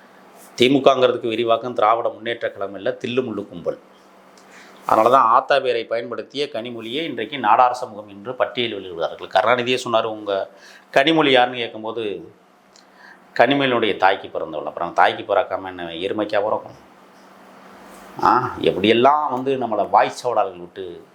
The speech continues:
ஏமாத்திய பெருமை திருட்டு மாடலுக்கு உண்டு, திருட்டு கும்பலிடம் உண்டு.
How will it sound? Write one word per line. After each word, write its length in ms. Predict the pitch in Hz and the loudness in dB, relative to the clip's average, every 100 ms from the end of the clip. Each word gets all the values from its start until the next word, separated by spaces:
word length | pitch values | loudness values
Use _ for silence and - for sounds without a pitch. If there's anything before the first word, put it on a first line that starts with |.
| _ _ _ _ - | _ _ _ _ -2
ஏமாத்திய 600 | 104 123 135 123 95 90 | 2 6 6 4 0 -2
பெருமை 340 | 104 117 98 | 0 2 0
திருட்டு 320 | - 123 - 104 | 0 -2 0 0
மாடலுக்கு 520 | 92 101 101 98 87 80 | 4 4 2 -6 -12 -18
உண்டு, 220 | 78 - _ _ 135 - - - | -16 -18 _ _ -20 -20 -20 -20
திருட்டு 340 | - 120 104 - | -4 -2 0 -2
கும்பலிடம் 500 | 120 131 123 107 101 | 2 4 4 4 0
உண்டு. 280 | 73 - | -6 -10